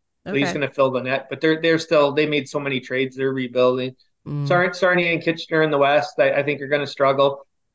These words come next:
Speaker 1: Uh, but, uh, they, that was expected after the,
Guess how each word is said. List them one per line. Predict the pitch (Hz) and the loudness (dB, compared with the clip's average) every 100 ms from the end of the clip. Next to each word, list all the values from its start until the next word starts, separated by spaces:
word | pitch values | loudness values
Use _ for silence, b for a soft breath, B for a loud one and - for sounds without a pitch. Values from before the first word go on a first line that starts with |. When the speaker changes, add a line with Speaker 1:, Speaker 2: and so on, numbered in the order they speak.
| - | -2
Speaker 1:
Uh, | 139 135 135 | 2 2 2
but, | 131 139 135 - | 2 0 -2 -2
uh, | 147 139 135 | 0 2 0
they, | 160 165 | -2 0
that | 170 | 2
was | 165 151 | 2 0
expected | 147 - 139 - 151 139 - | -4 -4 -4 0 -2 0 0
after | 139 135 139 135 131 127 127 | 0 0 0 2 2 -2 -6
the, | 139 117 | -8 -10